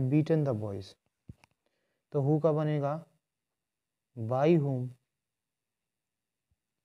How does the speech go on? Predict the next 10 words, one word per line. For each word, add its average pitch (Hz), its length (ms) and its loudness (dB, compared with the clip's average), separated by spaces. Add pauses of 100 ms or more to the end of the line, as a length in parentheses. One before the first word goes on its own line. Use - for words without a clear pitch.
(2500)
इस 127 140 -8
तरीके 131 340 0
का 127 100 -2
हम 127 160 -4
एक 113 100 -4
बना 123 220 -4
चुके 143 240 -4
हैं 160 260 -6 (280)
by 123 240 -2
whom। 135 200 -6